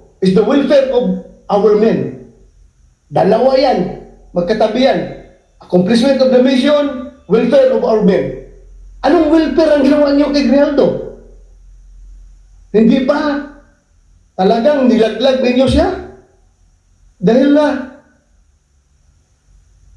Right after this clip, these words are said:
as I have said, you should be, you should be proud of him. Hero ninyo siya.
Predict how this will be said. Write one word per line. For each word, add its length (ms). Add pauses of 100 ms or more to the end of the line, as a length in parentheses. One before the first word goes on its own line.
as 80
I 180
have 80
said, 560 (320)
you 120
should 240
be, 440 (240)
you 120
should 160
be 160
proud 240
of 120
him. 480 (360)
Hero 360
ninyo 320
siya. 520